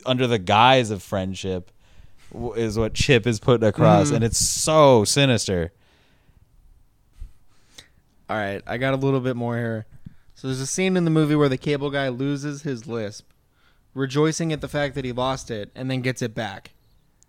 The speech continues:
Speaker 1: I think that's when they're fighting at the end.
Speaker 2: And that was at first a slip up on Jim Carrey's part. He just completely forgot to do the lisp.
Speaker 1: Oh, really?
Speaker 2: And then realized it and ad-libbed him being happy it was gone and then being upset it came back.
Speaker 1: Yeah.
Speaker 2: And I guess they liked it so much that they just kept it. But he
Speaker 1: That's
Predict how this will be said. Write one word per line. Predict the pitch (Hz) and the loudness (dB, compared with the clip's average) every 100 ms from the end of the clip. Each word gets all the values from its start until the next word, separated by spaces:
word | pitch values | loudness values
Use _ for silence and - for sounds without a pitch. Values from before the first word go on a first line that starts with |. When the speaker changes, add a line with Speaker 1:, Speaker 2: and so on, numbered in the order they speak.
| - | -6
Speaker 1:
I | 98 | -4
think | 110 | -2
that's | 110 110 | -2 -2
when | 120 | -2
they're | 101 | -2
fighting | - - 90 92 87 | -4 -2 -2 -2 -4
at | 82 | -6
the | 85 | -8
end. | 82 85 82 95 | -6 -6 -8 -10
Speaker 2:
And | 135 143 | -10 -6
that | 147 151 | -6 -4
was | 170 156 | -4 -4
at | 156 | -6
first | - 170 165 | -2 0 -2
a | 160 | -6
slip | - 156 165 | -6 -4 0
up | 160 139 | 2 2
on | 139 135 | 0 0
Jim | 139 139 | -2 -2
Carrey's | 147 139 123 113 | -2 -4 -6 -6
part. | 135 123 113 113 | -4 -2 -4 -8
He | 127 | -10
just | 123 | -8
completely | 139 143 143 | -8 -6 -6
forgot | 135 139 135 131 | -6 -6 -6 -6
to | - | -6
do | 135 127 | -4 -2
the | 117 | -2
lisp. | 123 117 - _ | -4 -4 -10 _
Speaker 1:
Oh, | - 117 117 | 4 8 8
really? | 110 104 110 120 | 6 4 4 4
Speaker 2:
And | 147 | 2
then | 147 139 | 0 2
realized | 170 190 175 139 127 123 | 4 4 4 2 -2 -4
it | 135 - | -6 -6
and | 156 147 | -14 -8
ad-libbed | 147 151 160 160 160 | -2 0 0 0 -2
him | 139 156 147 139 139 - - - | -2 -4 -4 -6 -8 -16 -20 -2
being | 160 156 | 0 0
happy | 139 156 156 151 | 0 -2 0 0
it | |
was | 123 127 | -2 -4
gone | 123 143 143 135 | -2 0 0 -2
and | 131 135 | -4 -4
then | 131 | -4
being | 139 135 135 | -4 -4 -6
upset | 123 139 131 | -8 -8 -8
it | 110 | -8
came | 143 127 | -6 -4
back. | 120 127 113 - - | -2 -2 -4 -8 -4
Speaker 1:
Yeah. | 110 117 117 104 | 4 6 8 6
Speaker 2:
And | 101 | 4
I | 143 | 2
guess | 143 | 2
they | 151 147 | 2 2
liked | 143 147 | 2 0
it | 135 | -2
so | 151 135 | 0 2
much | 139 131 | 2 0
that | - 123 | -4 -2
they | 123 | -2
just | 117 | -2
kept | 135 123 | -4 -2
it. | 131 | 2
But | 139 | 6
he | |
Speaker 1:
That's | 139 | 8